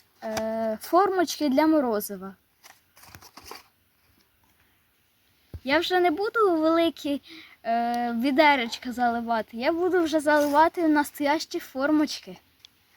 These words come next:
Далі хочу вам показати ось такий кондитерський мішечок. Тут є шість насадок, даже сім.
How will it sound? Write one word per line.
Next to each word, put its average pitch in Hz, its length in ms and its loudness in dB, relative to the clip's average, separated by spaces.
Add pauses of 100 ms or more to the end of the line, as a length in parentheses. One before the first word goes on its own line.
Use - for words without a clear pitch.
(3500)
Далі 381 340 4
хочу 359 440 -4
вам 311 160 2
показати 311 800 -2 (1000)
ось 359 340 0
такий 349 400 0
кондитерський 311 1120 -2 (340)
мішечок. 254 720 -2 (480)
Тут 320 420 -2
є 302 280 2
шість 311 440 -2
насадок, 285 640 -2 (380)
даже 277 280 -2
сім. 302 380 -2